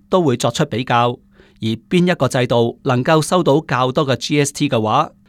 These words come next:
就會採用呢一個制度嚟到計算。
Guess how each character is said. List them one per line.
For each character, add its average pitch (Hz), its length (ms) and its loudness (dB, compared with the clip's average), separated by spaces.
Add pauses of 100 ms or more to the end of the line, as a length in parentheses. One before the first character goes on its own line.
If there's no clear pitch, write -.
(140)
就 156 140 0
會 165 100 2
採 147 220 0
用 156 220 2 (120)
呢 165 100 -2
一 170 60 2
個 127 160 -2
制 120 220 -2
度 107 340 -4
嚟 113 80 -8
到 117 140 -2
計 120 180 -2
算。 123 340 -2